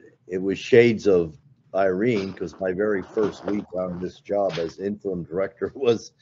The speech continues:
when Irene hit, and Barb's calling me up,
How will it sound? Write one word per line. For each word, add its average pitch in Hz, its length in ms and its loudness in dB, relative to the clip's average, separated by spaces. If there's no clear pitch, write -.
when 104 160 -4
Irene 104 440 2
hit, 87 340 -2
and 85 440 -8
Barb's 101 480 -2
calling 101 340 -2
me 92 100 -2
up, 95 220 -4